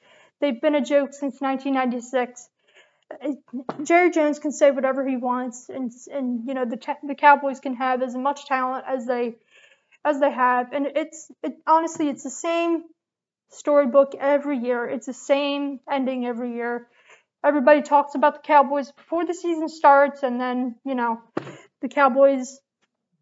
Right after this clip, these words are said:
they either don't make the playoffs or they're, or they end up losing in the first round. So, it, really, the Cowboys don't scare me. Like I said, they can have as much talent as they have,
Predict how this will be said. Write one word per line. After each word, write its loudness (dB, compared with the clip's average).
they 2
either 0
don't 4
make -2
the 0
playoffs 2
or 0
they're, 0
or 0
they 2
end -2
up 0
losing -4
in -8
the -8
first -4
round. -6
So, 0
it, -4
really, 0
the 0
Cowboys 2
don't -2
scare -2
me. -6
Like 4
I 0
said, -2
they 4
can -2
have 6
as -4
much 2
talent 2
as -4
they 0
have, 4